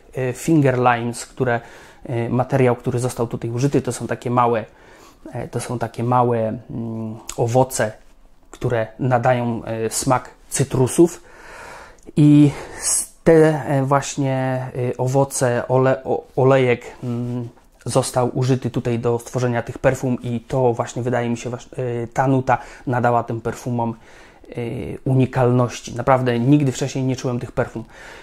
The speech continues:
E, do tego te perfumy, e, naprawdę są zrobione w, e, w bardzo, w bardzo dobry i elegancki sposób.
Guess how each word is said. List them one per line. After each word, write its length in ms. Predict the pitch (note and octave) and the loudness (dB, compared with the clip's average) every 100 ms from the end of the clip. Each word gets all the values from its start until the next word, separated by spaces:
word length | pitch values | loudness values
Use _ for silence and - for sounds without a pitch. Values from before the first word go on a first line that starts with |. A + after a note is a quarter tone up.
| - | -12
E, 240 | - B2 B2+ | -4 -2 2
do 160 | C#3+ | 2
tego 260 | C#3+ C#3+ B2+ | 4 2 2
te 100 | C3+ | 2
perfumy, 560 | C#3+ C#3 D3 C#3 C3+ B2+ C3 C3 C3 C3 C3 | 0 2 2 4 2 2 2 4 4 4 4
e, 40 | |
naprawdę 500 | C3 C3 C#3+ C3+ C3+ | 2 4 2 2 -2
są 320 | - C3+ B2+ | 0 0 0
zrobione 600 | A#2+ C3+ C3+ C3+ C3 B2+ | 0 0 2 2 2 -2
w, 520 | B2 - - - - - - | -4 -6 -6 -6 -8 -10 -8
e, 40 | - B2 B2 B2 | -2 0 0 -2
w 200 | A#2+ C3 | -4 -4
bardzo, 500 | B2+ C#3+ C#3 C3+ C3+ | 2 4 4 2 0
w 100 | A#2+ | -2
bardzo 640 | D3 C3+ C3 C3 B2+ B2 B2 | 0 2 2 0 0 0 0
dobry 420 | C#3 C#3+ C#3 C3+ B2+ | 0 2 2 2 -2
i 180 | - - | -4 -6
elegancki 600 | B2 C3 C#3 C#3+ - C3 | -2 0 0 0 -4 -4
sposób. 600 | - - C#3 C3+ A2 | -4 0 0 0 -10